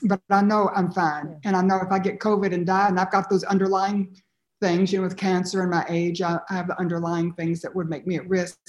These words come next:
Speaker 1: and it's okay with me because <laughs> I know my life is in God's hands. It's not in the hands of covid or some virus or some hospital. It's in God's hands, and I trust him.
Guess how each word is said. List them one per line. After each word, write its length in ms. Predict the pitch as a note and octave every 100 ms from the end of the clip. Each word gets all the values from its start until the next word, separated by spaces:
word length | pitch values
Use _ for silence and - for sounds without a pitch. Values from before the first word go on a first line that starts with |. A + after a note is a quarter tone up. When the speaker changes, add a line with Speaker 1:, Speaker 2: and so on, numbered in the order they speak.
| -
Speaker 1:
and 140 | G3
it's 160 | F3+ E3+
okay 300 | E3+ E3 E3
with 180 | D#3 D#3+
me 220 | C3 A#2+ _ F3
because 340 | F3 D#3 D3 -
<laughs> 100 | -
I 120 | A3+ -
know 80 | G#3
my 160 | F3+ F#3+
life 460 | F3 F3 - F3
is 140 | F#3 F#3+
in 180 | F#3+
God's 320 | F#3+ A#3+ G3 -
hands. 360 | C3+ C#3+ D3+ - - -
It's 180 | F3 F#3+
not 320 | G3+ G#3 A3
in 140 | G3
the 220 | F#3+ F#3 - _
hands 240 | G3 F#3+ F3
of 140 | E3
covid 460 | - G#3 A3 A3 A3
or 160 | F#3 F3
some 440 | F3 F#3 E3+ E3 - _ -
virus 480 | F3+ G3+ G#3 G#3 G3
or 100 | F3
some 200 | F3 F3
hospital. 580 | F#3+ G3+ G3 G3+ G3 F3
It's 160 | -
in 100 | F3+
God's 400 | D#3+ E3+ E3+ E3+
hands, 320 | F3 C3 E3+ F3+
and 100 | E3
I 80 |
trust 400 | E3 F3 D3 -
him. 260 | D#3 G3 G3